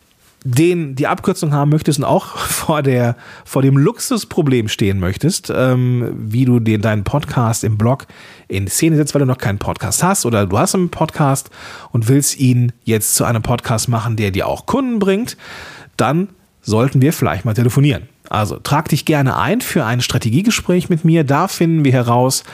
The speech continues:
was der nächste Schritt ist für dich in deiner Karriere und wir finden heraus, ob und wie ich dir dabei helfen kann,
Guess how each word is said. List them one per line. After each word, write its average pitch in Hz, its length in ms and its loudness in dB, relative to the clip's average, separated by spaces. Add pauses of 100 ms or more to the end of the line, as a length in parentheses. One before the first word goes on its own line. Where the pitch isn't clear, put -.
(340)
was 143 460 0
der 117 160 2
nächste 127 420 2
Schritt - 460 0 (380)
ist 190 380 0
für - 200 0
dich 151 280 0
in 131 120 2
deiner 135 220 2
Karriere 131 680 2 (360)
und 180 180 0
wir 175 100 2
finden 160 320 0
heraus, 120 640 2 (320)
ob - 220 -2
und 123 200 -2
wie 135 240 2
ich 143 340 -2
dir 123 400 2 (160)
dabei 101 200 -2
helfen 117 300 -2
kann, 98 320 -2